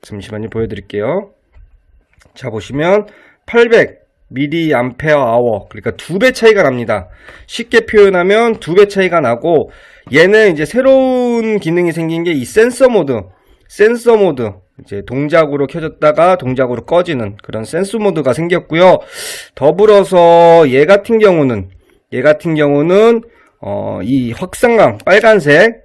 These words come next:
이 빨간색 기능, 최-, 이게 불-, 밝기 조절이 됩니다. 이렇게 최대 밝기, 이, 아, 이게 최대 밝기네요. 이게 최대 밝기, 최소 밝기, 이렇게 밝기 조절이 되는데,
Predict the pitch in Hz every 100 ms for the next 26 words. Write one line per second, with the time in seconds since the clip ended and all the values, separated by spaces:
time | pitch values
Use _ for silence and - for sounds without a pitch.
0 | _ - 110 156 202 233 220 214 - 143
1 | 110 92 - - 262 208 151 147 - _
2 | _ - 170 - 151 156 240 233 208 175
3 | 123 120 107 101 135 120 120 - 170 202
4 | 233 226 - 208 208 180 165 131 120 -
5 | 117 101 85 _ _ _ _ _ - 120
6 | 135 127 123 156 208 214 208 196 143 -
7 | 120 117 175 - _ - - 123 - 208
8 | 214 170 143 185 214 247 247 _ _ _
9 | _ _ _ _ _ _ _ _ - 233
10 | 240 233 165 135 - 95 120 143 139 131
11 | 147 - 196 190 180 165 120 123 135 196
12 | 127 -